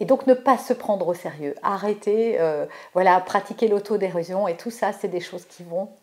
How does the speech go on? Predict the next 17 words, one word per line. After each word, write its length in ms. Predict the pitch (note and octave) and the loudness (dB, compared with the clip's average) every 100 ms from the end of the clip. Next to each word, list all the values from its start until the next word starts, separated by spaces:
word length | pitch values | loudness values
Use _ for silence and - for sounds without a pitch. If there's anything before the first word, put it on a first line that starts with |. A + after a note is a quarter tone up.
| _ | _
euh, 160 | D#3+ D#3 | -6 -4
décupler 480 | E3 A3 G#3+ - E3+ | -4 -6 -8 -4 -2
votre 260 | D#3+ - | -2 -4
bonheur. 460 | - - - - _ _ _ | -8 -10 -10 -16 _ _ _
Les 220 | G#3 C4 | 4 4
gens 220 | A3 G3+ F#3+ | 4 0 4
heureux 580 | C4+ A3+ G#3+ G3+ C4+ D#4 - _ _ - | 6 6 6 4 2 -2 -14 _ _ -18
sont 340 | - D#4+ D#4+ D#4 | 4 4 4 -2
généreux 800 | E3+ F#3+ D4 F4 D#4 D4 C#4+ C#4+ | -6 2 4 4 4 6 6 6
et 100 | A#3 | 2
ça 200 | A3+ C#4+ | 8 8
rime. 440 | B3+ C#4 C4+ G#3 G#3 - G#3+ | 10 6 4 4 2 -2 -6
<laughs> 280 | C#4+ - - | -6 -4 4
Et 100 | C#4+ | 6
oui, 280 | C#4+ C#4 B3+ | 8 6 8
ils 60 | |
donnent, 380 | A3 A3+ A#3 A3 | 10 10 8 2